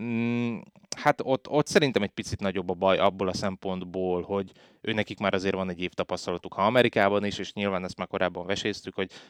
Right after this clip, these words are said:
nyilván más pályák, más, ö, karakterisztika, stb., stb., de azért akkor is nekik már van egy év forjuk a, az Alpinhoz képest, vagy a Lambóhoz képest, tehát ott, ott azért, ö,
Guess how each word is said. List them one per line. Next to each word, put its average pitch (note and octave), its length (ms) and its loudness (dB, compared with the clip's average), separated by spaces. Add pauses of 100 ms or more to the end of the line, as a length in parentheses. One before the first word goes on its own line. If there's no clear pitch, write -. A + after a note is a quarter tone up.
(120)
nyilván G#2 300 6
más F#2+ 260 2
pályák, F#2 380 2
más, F#2+ 360 -2
ö, F#2 200 0
karakterisztika, F#2+ 680 -4
stb., F#2+ 340 -4
stb., A#2 460 -2 (260)
de F#2 140 -2
azért G2+ 240 4
akkor G#2 240 4
is F#2+ 120 -2
nekik G2 260 -6
már F#2 180 0
van F#2 140 -2
egy F2 100 -8
év F#2 140 -2
forjuk F#2+ 340 -4
a, F2+ 360 2
az F#2 280 -4
Alpinhoz F#2+ 420 2
képest, - 320 -6
vagy F#2+ 100 -2
a F#2 40 0
Lambóhoz F#2+ 420 -2
képest, B2 420 2
tehát - 460 -8
ott, A2+ 180 2
ott A2+ 220 0
azért, G2 360 2
ö, F#2 680 4